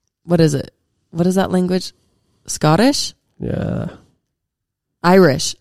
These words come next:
Speaker 1: I was
Speaker 2: Irish.
Speaker 1: trying to speak Irish, like, with an Irish accent, and I looked up a YouTube video. So, no, that was British. Car? I just know how to say one word.
Speaker 2: Okay.
Speaker 1: And, okay, anyway.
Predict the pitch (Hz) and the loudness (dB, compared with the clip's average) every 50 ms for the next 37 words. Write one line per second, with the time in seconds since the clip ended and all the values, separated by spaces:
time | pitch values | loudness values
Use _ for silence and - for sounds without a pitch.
0 | _ - 170 185 208 208 220 196 196 196 202 196 - - 190 180 - - - 156 | _ 0 2 2 2 2 2 2 2 2 0 -2 -2 -2 -4 -4 -4 -4 -2 0
1 | 156 165 170 175 185 196 196 - - 170 160 151 - 165 - 165 160 147 147 151 | 2 4 4 4 4 2 0 0 0 0 0 2 0 0 0 0 -2 -2 0 0
2 | 156 165 - - 143 143 143 - - - 175 185 190 196 - _ _ _ _ _ | 0 0 0 -2 -4 -4 -4 -6 -6 -4 -4 -2 -4 -4 -8 _ _ _ _ _
3 | _ _ _ _ - 156 147 147 147 147 - - 151 151 - 143 - - 58 - | _ _ _ _ -4 -2 -2 -2 -2 -4 -4 -4 -6 -4 -4 -4 -4 -6 -6 -8
4 | - _ _ _ _ _ _ _ _ _ _ _ _ _ _ _ _ _ _ - | -10 _ _ _ _ _ _ _ _ _ _ _ _ _ _ _ _ _ _ -10
5 | 151 - 156 151 160 156 143 143 143 143 143 143 151 165 170 - _ _ _ _ | -8 -6 -6 -6 -4 -4 -4 -2 -2 -2 -4 -4 -6 -10 -14 -18 _ _ _ _
6 | _ _ _ _ _ _ _ _ _ _ _ _ _ _ _ _ _ _ - - | _ _ _ _ _ _ _ _ _ _ _ _ _ _ _ _ _ _ -4 0
7 | 185 185 180 180 175 - - _ _ _ _ _ _ _ _ _ 170 170 160 147 | 2 2 2 2 0 -2 -6 _ _ _ _ _ _ _ _ _ -4 -2 0 0
8 | 147 147 147 147 147 147 - - 147 143 - - - - - _ _ - - 170 | 0 0 0 0 -2 -4 -4 -4 -6 -6 -6 -6 -8 -12 -16 _ _ -4 0 2
9 | 160 165 190 214 240 247 - _ _ _ - 165 170 185 - - 190 190 196 196 | 4 4 4 4 2 -2 -6 _ _ _ -6 -4 -2 -2 0 2 2 2 2 2
10 | 202 - - 190 170 151 143 143 147 147 139 139 131 120 127 135 135 151 - _ | 0 0 2 2 2 2 0 0 0 0 0 -2 -2 -2 -4 -6 -6 -10 -14 _
11 | _ _ - - - - - _ _ - 135 127 - 139 120 104 - - _ _ | _ _ -6 -6 -6 -8 -18 _ _ 0 0 2 2 2 -2 -2 -4 -8 _ _
12 | - 156 151 - 135 - 135 139 117 101 104 147 | -2 -2 -2 -2 -4 -4 -4 -4 -4 -4 -4 -6